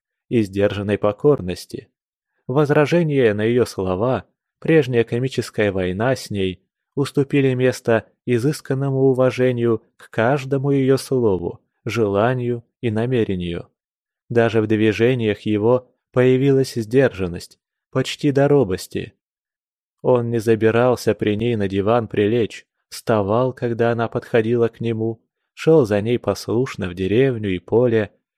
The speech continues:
когда она шла гулять, терпеливо слушал ее объяснения по хозяйству.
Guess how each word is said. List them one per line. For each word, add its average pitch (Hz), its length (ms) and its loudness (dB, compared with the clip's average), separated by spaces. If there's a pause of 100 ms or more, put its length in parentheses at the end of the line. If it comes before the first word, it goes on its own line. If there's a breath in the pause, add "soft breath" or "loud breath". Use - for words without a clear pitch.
(120)
когда 143 380 0
она 131 160 -2
шла 127 300 2
гулять, 120 480 -2 (420)
терпеливо 151 640 2
слушал 143 460 0
ее 127 240 2
объяснения 110 680 -2
по 95 140 -4
хозяйству. 95 840 -4